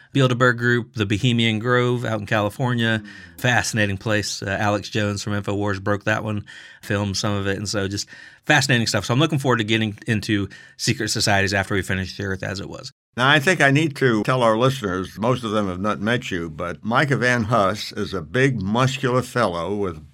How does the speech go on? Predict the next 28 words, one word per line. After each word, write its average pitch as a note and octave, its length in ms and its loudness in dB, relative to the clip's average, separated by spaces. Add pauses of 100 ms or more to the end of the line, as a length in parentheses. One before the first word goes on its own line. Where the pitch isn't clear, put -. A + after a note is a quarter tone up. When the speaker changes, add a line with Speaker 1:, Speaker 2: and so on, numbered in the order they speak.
Speaker 2:
bulging G2+ 640 -2
muscles, A2+ 720 -2
and G#2 380 -4
you D3+ 160 4
are D3+ 140 4
in D3 120 4
the B2 60 4
Marine B2+ 400 4
Corps, F2 340 -2
also C#3+ 640 2
in C3 100 2
the A#2+ 80 -2
state C3+ 260 2
legislature C#3 640 0
in B2+ 80 -2
Tennessee. C3+ 400 0
Speaker 1:
That C#3 180 0
is D#3+ 140 2
correct. D3 440 0
My A2+ 120 0
life A#2+ 240 0
has A2+ 120 -4
been A#2 180 -4
in A2 220 -2
segments B2 360 -2
of A2 60 -4
eight B2 120 2
years. B2 320 -4